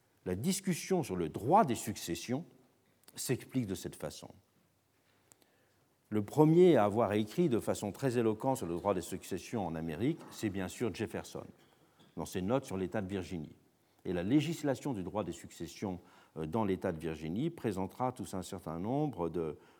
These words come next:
de particularités. L'idée de Jefferson étant,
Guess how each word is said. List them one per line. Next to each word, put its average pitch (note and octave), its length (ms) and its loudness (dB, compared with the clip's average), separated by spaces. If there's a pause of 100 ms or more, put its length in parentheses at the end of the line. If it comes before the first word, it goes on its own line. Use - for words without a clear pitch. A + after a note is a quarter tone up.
de F2+ 120 0
particularités. F#2+ 1080 -2 (400)
L'idée A2+ 400 4
de F#2 160 0
Jefferson A2 760 -2
étant, F#2+ 560 0